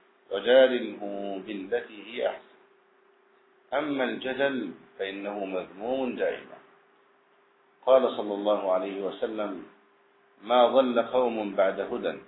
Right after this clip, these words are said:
إلا أوتوا الجدل". إذا ضل الإنسان بعد الهداية فإنه يؤتى جدلًا عظيما، والعياذ بالله، يدفع به الحق، نعوذ بالله من ذلك.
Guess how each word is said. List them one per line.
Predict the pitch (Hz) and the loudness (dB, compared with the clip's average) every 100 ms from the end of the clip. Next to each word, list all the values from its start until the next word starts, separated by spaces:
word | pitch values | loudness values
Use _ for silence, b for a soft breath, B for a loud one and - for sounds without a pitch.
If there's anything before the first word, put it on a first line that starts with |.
| - _ | -20 _
إلا | 104 101 95 90 | -12 -4 0 0
أوتوا | - 107 - | 0 -8 -10
الجدل". | 78 - 95 67 - - _ _ _ _ _ _ _ _ _ _ _ _ _ _ - | -16 -12 -10 -10 -12 -20 _ _ _ _ _ _ _ _ _ _ _ _ _ _ -2
إذا | 87 | 0
ضل | - 123 117 | 2 2 0
الإنسان | 104 104 98 - 113 98 | -2 -6 -8 -6 -4 0
بعد | 92 92 | 0 0
الهداية | 90 90 92 117 107 123 123 - _ _ _ _ _ | -2 -8 0 2 2 0 -4 -14 _ _ _ _ _
فإنه | 92 101 98 107 104 | -12 -10 -6 -6 -6
يؤتى | 92 113 - - 92 | -6 -6 -8 -6 -6
جدلًا | 85 110 107 90 87 | -4 -6 -4 -4 -4
عظيما، | 92 131 127 - _ _ _ _ _ _ _ _ _ _ _ _ _ _ _ - | -8 -10 -12 -16 _ _ _ _ _ _ _ _ _ _ _ _ _ _ _ -10
والعياذ | 78 82 92 | -4 0 0
بالله، | 85 80 78 | -2 -8 -6
يدفع | 73 64 113 - - 92 | -6 -2 -2 -2 0 0
به | 98 95 98 98 - - _ _ _ - | 0 -6 -6 -8 -12 -20 _ _ _ -6
الحق، | 92 - 117 - - - - - | -6 -4 -6 -6 -18 -20 -20 -6
نعوذ | 90 98 | -4 -4
بالله | 92 85 82 | -4 -4 -6
من | 82 76 | -6 -14
ذلك. | - | -20